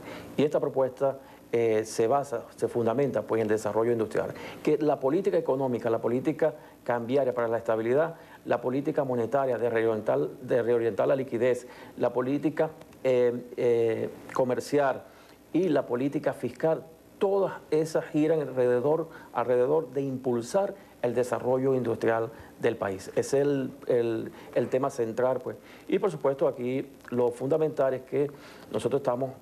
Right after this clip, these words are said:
eh, en, en esta propuesta estamos proponiendo la creación de un fondo de ahorro social intergeneracional del trabajador, que este fondo sea alimentado, además de los aportes de los trabajadores y del patrón, por los ingresos extraordinarios petroleros,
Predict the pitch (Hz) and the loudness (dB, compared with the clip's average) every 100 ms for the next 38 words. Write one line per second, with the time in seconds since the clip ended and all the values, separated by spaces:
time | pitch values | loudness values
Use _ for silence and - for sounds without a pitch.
0 | - 117 113 107 107 113 107 107 113 139 | -4 0 2 2 0 0 0 2 2 0
1 | 139 131 127 123 117 113 123 - 123 110 | 0 0 0 0 -4 -2 -4 -2 -2 0
2 | 110 135 139 120 113 107 101 127 131 123 | 0 0 2 2 0 -2 0 0 0 -4
3 | - - - 131 165 160 160 156 170 156 | -16 -16 -2 0 0 0 2 2 2 2
4 | 131 120 131 135 139 - 117 123 127 123 | 4 4 2 2 0 0 -4 0 0 0
5 | - - - 165 135 120 113 113 107 110 | -8 -8 0 0 2 0 0 0 0 0
6 | 117 123 117 110 107 107 135 135 - - | 0 0 0 0 0 2 2 2 -4 -18
7 | - - - 123 123 147 139 143 135 135 | -20 -10 -2 -2 0 -2 0 0 0 0
8 | 131 131 120 127 127 117 - 110 104 117 | 0 0 -2 0 0 0 -4 -4 0 0
9 | 135 127 131 131 131 107 104 104 107 131 | 2 2 2 2 0 -8 -4 -2 2 2
10 | 120 - - - - 120 120 113 143 156 | 0 -4 -12 -16 -2 0 2 0 0 -2
11 | 156 - - 123 117 110 117 139 139 123 | -6 -14 -6 -2 -2 -2 0 0 -2 -2
12 | 120 117 120 123 123 127 143 156 | 0 0 -2 -2 0 2 2 0